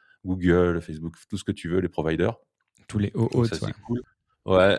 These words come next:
Speaker 1: euh, code promo avec, euh, beaucoup de granularité, avec des conditions, tout ça. Voilà, ça, c'est, voilà, c'est des trucs qui sont d'office natifs, euh, voilà.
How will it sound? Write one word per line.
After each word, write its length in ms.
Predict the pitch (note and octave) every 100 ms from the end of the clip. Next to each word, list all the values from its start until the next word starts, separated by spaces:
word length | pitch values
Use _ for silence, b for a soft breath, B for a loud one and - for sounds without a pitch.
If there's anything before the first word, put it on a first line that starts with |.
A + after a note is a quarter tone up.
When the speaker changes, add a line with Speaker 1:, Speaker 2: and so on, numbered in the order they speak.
| -
Speaker 1:
euh, 800 | G2+ F2+ F2 F2 E2+ E2+ E2 E2
code 240 | - A2+
promo 480 | - G#2 G2 G#2+ G#2
avec, 300 | F#2 F2 -
euh, 500 | E2 E2 D#2+ D#2+ D#2
beaucoup 220 | D#2 -
de 40 | A2+
granularité, 680 | F2+ F#2 F2+ E2 F2 - G2
avec 160 | F2
des 100 | E2
conditions, 540 | D#2+ F2+ E2 D#2+ F#2 F#2
tout 140 | E2+
ça. 160 | - F2
Voilà, 240 | E2+ D#2+
ça, 300 | - - B2+
c'est, 100 | A#2
voilà, 180 | F#2+ G2
c'est 160 | - E2
des 140 | E2
trucs 160 | - A#2+
qui 120 | -
sont 220 | - A#2
d'office 440 | G#2+ A2+ - A2+
natifs, 440 | G#2 G2 A#2 G#2+ -
euh, 80 | E2
voilà. 280 | D#2 D#2+